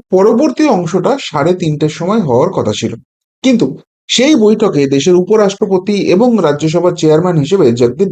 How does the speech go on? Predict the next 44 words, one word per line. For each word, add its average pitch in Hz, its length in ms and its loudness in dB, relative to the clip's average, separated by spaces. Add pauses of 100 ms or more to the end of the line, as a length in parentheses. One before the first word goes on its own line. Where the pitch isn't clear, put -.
ধনকর 131 340 -2
উপস্থিত 160 520 -2
থাকলেও 175 400 0 (560)
সেই 165 200 0
সাড়ে 190 260 0
তিনটের 254 340 0
বৈঠকে 147 460 2
জেপি 139 360 0
নাড্ডা 127 340 0
এবং 156 260 0
কিরেন 127 260 0
রিজিজু 120 440 0
কিন্তু 143 340 -2
উপস্থিত 127 400 -2
হন 104 120 -2
না। 95 120 -4 (240)
তারা 180 140 0
কিন্তু 240 180 2
সাড়ে 220 220 2
বারোটার 254 280 2
বৈঠকে 247 420 2
ছিলেন 254 240 0 (720)
এবং 190 220 4
এই 240 80 4
যে 262 100 2
সাড়ে 185 280 0
তিনটের 277 360 2
বৈঠক, 180 400 2
সেই 254 180 0
বৈঠকে 185 440 2
তারা 185 200 -2
উপস্থিত 180 440 -2
হন 139 140 -2
না 98 120 -4 (100)
এবং 170 220 2
তারা 165 220 0
যে 226 100 2
উপস্থিত 180 440 0 (140)
হননি 220 360 0 (180)
বা 135 120 -2
হবেন 123 340 0
না, 170 340 0 (380)
সেই 262 300 0
কথাটা 180 480 -2